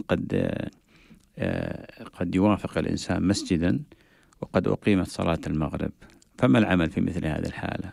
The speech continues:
نقول له: ادخل مع الإمام المغرب بنية العصر، تنوي بأن هذه صلاة العصر، حتى إذا سلم الإمام من الركعة الثالثة تقوم وتأتي بالركعة الرابعة لصلاة العصر، ثم بعد ذلك تصلي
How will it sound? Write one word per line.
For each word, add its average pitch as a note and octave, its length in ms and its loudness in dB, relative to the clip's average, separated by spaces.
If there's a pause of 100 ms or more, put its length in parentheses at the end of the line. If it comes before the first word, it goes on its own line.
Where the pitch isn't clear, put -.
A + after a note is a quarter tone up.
(100)
نقول D2+ 440 4
له: D#2 220 -2 (580)
ادخل F#2 360 2
مع E2+ 180 0
الإمام E2+ 400 0 (800)
المغرب A#2 480 4
بنية G#2+ 340 6
العصر، - 360 -8 (160)
تنوي G#2+ 280 6
بأن E2+ 260 2
هذه F2+ 160 4
صلاة - 360 0
العصر، - 300 -10
حتى - 260 0
إذا F2+ 180 2
سلم D#2+ 460 0 (760)
الإمام F#2+ 400 4
من F2+ 160 2
الركعة - 300 0
الثالثة A2+ 460 2
تقوم F#2+ 420 2
وتأتي - 460 0
بالركعة - 1120 -2
الرابعة F2+ 380 0
لصلاة - 480 -4
العصر، A2 340 0
ثم - 280 4
بعد F2+ 200 0
ذلك E2+ 380 2
تصلي E2 640 -2